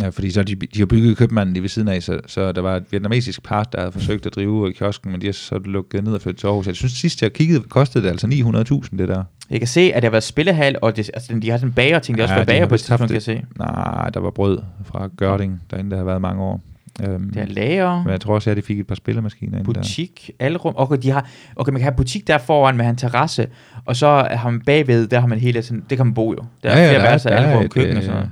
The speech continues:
Speaker 2: noget.
Speaker 1: et regulært hus.
Speaker 2: Ja. Ej, så kan du
Speaker 1: Og en garage.
Speaker 2: Hvad med, altså, du, øh, ej, f-, dejlig have.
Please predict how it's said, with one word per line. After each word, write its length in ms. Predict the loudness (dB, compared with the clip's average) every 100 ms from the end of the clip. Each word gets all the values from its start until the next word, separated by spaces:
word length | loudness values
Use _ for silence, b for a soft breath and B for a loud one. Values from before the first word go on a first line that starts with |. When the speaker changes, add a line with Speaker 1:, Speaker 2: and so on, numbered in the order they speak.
| -10 _
Speaker 2:
noget. 160 | -4 -2
Speaker 1:
et 60 | -2
regulært 360 | 0 2 4
hus. 460 | 4 2 -2 -14 -20 -6
Speaker 2:
Ja. 100 | -4 -4 -6 _ _ _ _ _ _ _ _ _ _ -8
Ej, 180 | -6
så 120 | -4 -2
kan 100 | 0
du 80 |
Speaker 1:
Og 260 | 2 0 -2
en 80 | -4
garage. 600 | -4 0 0 -2 -4 -6 _ _ -2
Speaker 2:
Hvad 200 | 2 4
med, 400 | 4 4 2 0 -2
altså, 200 | -4 -2
du, 280 | 0 4
øh, 60 | 4 4 2 -4 -14 -20 -14 -4
ej, 140 | -2
f-, 160 | -4 -8 _ -6
dejlig 260 | -2 2 4
have. 220 | 4